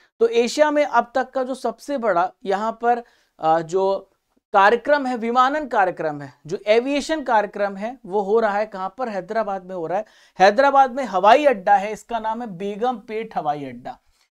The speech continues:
यहां पर शुरू हुआ एशिया का सबसे बड़ा विमानन कार्यक्रम, जो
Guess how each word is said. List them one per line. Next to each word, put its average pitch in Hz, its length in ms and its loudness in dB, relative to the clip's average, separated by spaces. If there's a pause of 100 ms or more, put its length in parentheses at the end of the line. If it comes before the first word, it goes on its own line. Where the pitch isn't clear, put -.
(120)
यहां 220 380 4
पर 302 200 -2
शुरू 254 280 -6
हुआ 247 220 2
एशिया 240 400 -6
का 247 120 -8
सबसे 226 420 -6
बड़ा 190 340 -4 (380)
विमानन 226 540 -2
कार्यक्रम, 208 580 -2 (160)
जो 190 500 -2